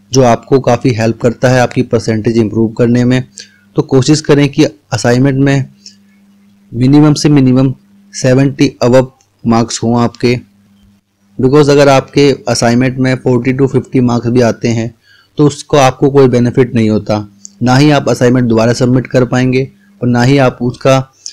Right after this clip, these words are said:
जो percentage है marks का वो आप अच्छा ले पाएंगे। तो इसलिए अपना जब भी assignment submit करें, जो भी assignment बनाएं,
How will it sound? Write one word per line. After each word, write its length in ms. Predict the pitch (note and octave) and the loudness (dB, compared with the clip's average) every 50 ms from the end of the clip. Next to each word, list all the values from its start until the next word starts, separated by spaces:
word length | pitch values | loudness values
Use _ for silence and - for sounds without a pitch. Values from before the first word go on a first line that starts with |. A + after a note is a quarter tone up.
| _ _ _ _ - | _ _ _ _ -6
जो 100 | A#2 A#2+ G#2+ | -6 -6 -4
percentage 640 | - A#2+ A#2 - B2+ A#2+ A#2 A2 - C#3 C3+ B2+ C3 | -2 -4 -4 -2 -2 -2 -2 0 0 0 0 2 2
है 80 | B2 A#2+ | 2 2
marks 300 | A#2 A#2 A2+ A2+ - - | 2 0 -2 -2 -4 -6
का 140 | - B2 A#2 A2+ A2 - - | -4 -2 -2 -4 -4 -8 -4
वो 80 | C3+ C3+ | 0 2
आप 240 | C3 B2+ B2 - - | 2 2 0 0 -4
अच्छा 220 | A#2+ - - B2+ A#2+ | -6 -4 -2 -2 0
ले 160 | A2+ A2 G#2+ | 0 0 -2
पाएंगे। 400 | G#2 G#2+ G#2+ G#2 G#2 G2+ G#2 G#2 G#2 _ _ - - - _ _ _ - | -2 -2 -4 -2 -2 -2 -4 -4 -6 _ _ -20 -20 -20 _ _ _ -4
तो 80 | - C3+ | -2 -2
इसलिए 400 | C3 - C#3 C#3 C#3+ C#3+ C#3 - - | -2 0 0 0 0 0 0 -2 -4
अपना 280 | G#2+ - - C3 C3+ C3+ | -6 -2 -2 0 0 0
जब 180 | B2 A#2 A2 | 0 0 0
भी 100 | B2+ C3+ | 2 0
assignment 420 | C3+ B2+ - A#2+ A#2 A#2+ B2+ A#2+ - | 0 2 2 0 0 0 -2 -4 -4
submit 360 | - A2+ G#2+ A2+ A#2+ A2+ - | -2 -2 0 0 -2 -2 -4
करें, 300 | - B2 A#2+ A#2+ A#2 A#2 | -4 -2 -2 0 0 0
जो 160 | A#2+ A#2+ B2+ | 0 0 2
भी 120 | C#3 D3+ | 4 4
assignment 400 | D3 C#3 - B2 A#2+ A#2+ A#2+ A2+ | 2 2 2 0 0 0 0 -2
बनाएं, 340 | A2 A2+ A2 A2+ A2 A2 A2+ | -4 -4 -4 -2 -2 -4 -6